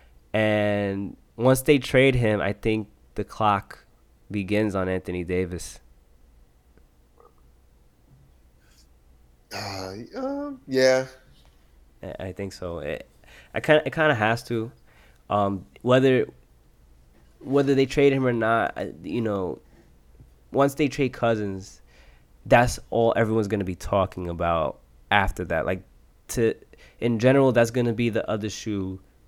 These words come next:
Speaker 1: people are waiting f-, to drop, basically. Um, because they haven't done anything really competent in terms of building a contender this whole time they've had Davis. I mean, this is gonna be the sixth season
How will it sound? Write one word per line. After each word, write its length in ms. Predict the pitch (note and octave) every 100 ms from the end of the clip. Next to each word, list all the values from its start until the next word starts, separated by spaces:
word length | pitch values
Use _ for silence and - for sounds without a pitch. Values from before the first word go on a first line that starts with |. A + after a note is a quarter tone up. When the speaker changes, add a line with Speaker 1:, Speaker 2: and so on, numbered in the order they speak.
| _ - _ _ _ -
Speaker 1:
people 300 | A#2+ G#2+ G#2
are 100 | F#2
waiting 300 | F#2+ F#2 F#2
f-, 180 | - -
to 100 | F2+
drop, 340 | E2+ C2+ - - F2+
basically. 580 | F2 - E2 D#2+ D2+ - - _ - C3+ - - -
Um, 280 | G2 F2 E2+
because 460 | - G#2+ G#2+ G#2 F#2+
they 140 | G#2+
haven't 540 | G#2+ B2 C3 B2+ A2 -
done 160 | A#2
anything 460 | A2+ B2 B2 A2+ G#2
really 480 | G#2 G2+ F#2 F2+ - - _ -
competent 600 | - A2 G#2+ G#2 G2+ F#2
in 120 | F#2+
terms 280 | F#2 G2+ G2
of 100 | F2+
building 320 | F#2+ F#2+ F#2
a 60 | F2+
contender 720 | - F2 - F#2 F2 E2+ F2 - _ _ -
this 140 | G2+ -
whole 200 | A2 G#2+
time 300 | - G2+ F#2+
they've 160 | F#2
had 400 | F#2+ F#2 F2 G2 - - _ _ _ -
Davis. 420 | F#2 E2+ D#2 D#2 -
I 40 |
mean, 140 | F#2+
this 160 | G2+ D3
is 80 | E3
gonna 200 | E3+ D#3
be 120 | D3
the 120 | A#2+
sixth 340 | - C3 B2+ -
season 460 | B2 A2+ F#2 E2+